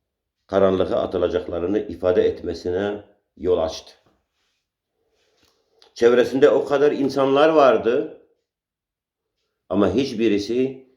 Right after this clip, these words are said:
yüzbaşının söylediği sözü söyleyemedi. Hiçbirisinin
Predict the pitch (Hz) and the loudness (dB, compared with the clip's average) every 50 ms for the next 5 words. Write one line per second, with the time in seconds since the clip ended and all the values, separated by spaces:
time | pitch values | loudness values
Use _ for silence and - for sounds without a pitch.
0 | _ _ - 90 98 117 113 101 95 107 104 101 101 - 104 104 113 117 117 117 | _ _ -12 -6 -6 -6 -4 -4 -2 0 0 0 0 0 0 0 2 0 -2 -6
1 | - - _ _ _ _ - - 107 101 101 95 95 104 104 101 - 95 95 104 | -10 -20 _ _ _ _ -6 -2 0 0 0 0 -2 -4 -4 -4 -6 -8 -8 -8
2 | 107 101 - 95 87 85 95 92 90 87 78 - - - _ _ _ _ _ _ | -8 -6 -4 -4 -2 0 0 0 0 -2 -6 -10 -12 -20 _ _ _ _ _ _
3 | _ _ _ _ _ _ _ _ _ _ _ _ _ _ _ _ _ _ _ _ | _ _ _ _ _ _ _ _ _ _ _ _ _ _ _ _ _ _ _ _
4 | _ _ _ _ _ _ _ _ _ _ - 165 208 247 196 175 175 202 190 180 | _ _ _ _ _ _ _ _ _ _ 4 4 6 6 4 2 2 4 4 4
5 | 170 151 160 160 165 190 220 247 247 233 - - | 4 2 2 2 6 6 6 6 4 0 -4 -8